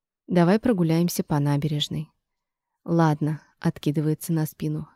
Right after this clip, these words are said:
"Собирайся". Соскальзываю с постели, но далеко уйти не успеваю.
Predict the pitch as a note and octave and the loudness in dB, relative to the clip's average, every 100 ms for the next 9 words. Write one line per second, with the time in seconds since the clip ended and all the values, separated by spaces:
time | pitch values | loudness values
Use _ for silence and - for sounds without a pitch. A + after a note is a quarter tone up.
0 | - - F3 E3+ E3+ D3 - E3 - _ | -14 0 2 4 4 0 -4 -10 -12 _
1 | _ _ _ _ - E3+ D#3+ - D3+ D3+ | _ _ _ _ -4 -2 0 0 -2 -2
2 | D#3 D#3 - D#3 - F#3+ G#3 F3 D#3 D#3 | -2 -2 -2 -4 -2 0 2 2 2 0
3 | D3+ - F#3+ E3+ - D#3 D#3 D#3 - E3 | -2 -2 -2 -2 0 0 0 -2 -4 -2
4 | D#3 C#3+ D3+ | 0 -2 -6